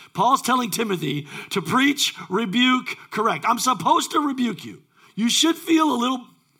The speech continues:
a lot of bad today. It's good for you to feel bad sometimes. Because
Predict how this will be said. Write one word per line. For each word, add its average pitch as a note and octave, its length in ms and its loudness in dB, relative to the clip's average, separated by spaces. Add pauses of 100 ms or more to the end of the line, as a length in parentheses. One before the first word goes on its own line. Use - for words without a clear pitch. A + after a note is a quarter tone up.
(380)
a G#3+ 60 2
lot B3+ 260 6
of G#3 80 0
bad D#3+ 340 -2
today. B2 380 -12 (880)
It's D#3+ 140 -6
good F#3+ 220 2
for F3+ 120 -10
you B2+ 260 -8
to E3+ 120 -8
feel G3 220 -4
bad F3 260 -4
sometimes. D#3 640 -6 (1700)
Because G#3+ 720 -2